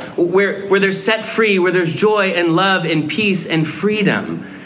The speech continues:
That he teaches us about the kingdom, but then everywhere that Jesus the King goes, the kingdom of heaven is experienced and realized. Remember, Jesus' goal was he came to take back, to redeem creation, and then to set up, to restore his kingdom.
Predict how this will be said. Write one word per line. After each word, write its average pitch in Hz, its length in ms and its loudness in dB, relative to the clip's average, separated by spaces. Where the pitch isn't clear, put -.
That 202 200 0
he 196 360 0
teaches 285 500 2
us 165 160 0
about 156 180 2
the 160 80 0
kingdom, 160 360 2
but 170 100 0
then 208 220 0
everywhere 240 400 2
that 202 160 0
Jesus 190 400 2
the 180 100 0
King 170 560 2
goes, 165 600 0
the 160 140 0
kingdom 226 300 4
of 208 120 0
heaven 190 260 2
is 170 160 2
experienced 185 800 0
and 151 200 0
realized. 143 720 0
Remember, 214 280 0
Jesus' 214 400 0
goal 214 200 2
was 175 160 -2
he 208 120 0
came 196 300 2
to - 580 0
take 247 460 0
back, 170 340 0
to 196 120 0
redeem 220 680 4
creation, 226 840 2
and 190 120 4
then 202 140 2
to 196 180 2
set 208 360 2
up, 208 180 -2
to 196 120 0
restore 196 560 2
his 165 260 0
kingdom. 160 580 -2